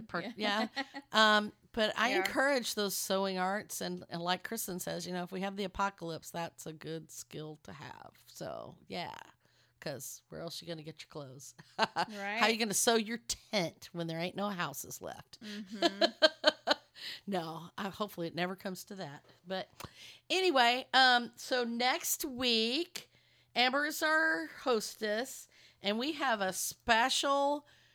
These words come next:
Speaker 1: recording from a special location.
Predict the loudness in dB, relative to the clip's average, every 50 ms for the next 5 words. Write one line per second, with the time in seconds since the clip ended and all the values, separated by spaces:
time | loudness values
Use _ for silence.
0 | _ _ _ _ -6 -6 -4 -4 -6 -8 -6 -2 2 2 4 4 4 2 2 2
1 | 2 0 0 -2 -4 -6 -8 -10 _ -10 -4 0 2 2 2 2 2 0 -2 -2
2 | -2 0 0 0 0 0 -2 -4 -4 -4 -6 _ _ 0 2 2 2 0 -2 -2
3 | -4 -4 -4 -6 -6 -6 -6 -6 -8 -8 -10 -12 -16 -16 -16 -18 -18 -18 -16 -16
4 | -14 -12 -12 -12 -12 -12 -14 -16 -18 -18 -20 -20 -20 -20 -20 -20 -20 -20 -20 -20
5 | -20